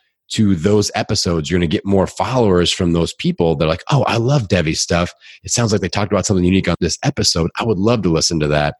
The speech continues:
And boom, I'm gonna follow Adam and click on the link in his bio 'cause that's where the episode is. So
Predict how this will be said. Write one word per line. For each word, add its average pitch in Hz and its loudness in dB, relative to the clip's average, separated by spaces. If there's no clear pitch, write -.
And 78 -4
boom, 110 2
I'm 82 -2
gonna 80 0
follow 95 0
Adam 90 -2
and 113 0
click - -6
on 90 0
the 85 0
link 85 0
in 85 -4
his 78 -6
bio 80 0
'cause 78 -8
that's 87 -4
where 80 -2
the 78 2
episode 73 -4
is. 64 -4
So 80 0